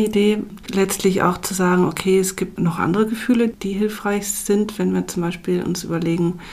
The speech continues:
äh, Traurigkeit entsteht vor allem dann, wenn wir etwas aufgeben oder verlieren, was wir lieben.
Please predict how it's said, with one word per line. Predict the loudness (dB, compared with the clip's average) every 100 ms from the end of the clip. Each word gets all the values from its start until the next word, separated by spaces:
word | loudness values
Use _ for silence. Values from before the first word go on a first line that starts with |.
| -18 -18 -20 -12 -4
äh, | -2 -4
Traurigkeit | -4 -2 -2 -4 -2 0 0 -4 -10 -16 -20 -20 -20 -4
entsteht | -2 -2 0 0 0
vor | -8 -4
allem | 0 0 0
dann, | 0 2 2 0
wenn | 0 0 0
wir | 0 2 0 -2
etwas | -8 -8 -4 -4 -4 -8 -8
aufgeben | -6 -6 -4 -2 0 0 -2
oder | -4 -6 -6 -6 -12 -20 -20 -20 -20
verlieren, | -6 -4 2 4 4 2
was | -2 -4
wir | -4
lieben. | -2 -2 -2 0 4 4 4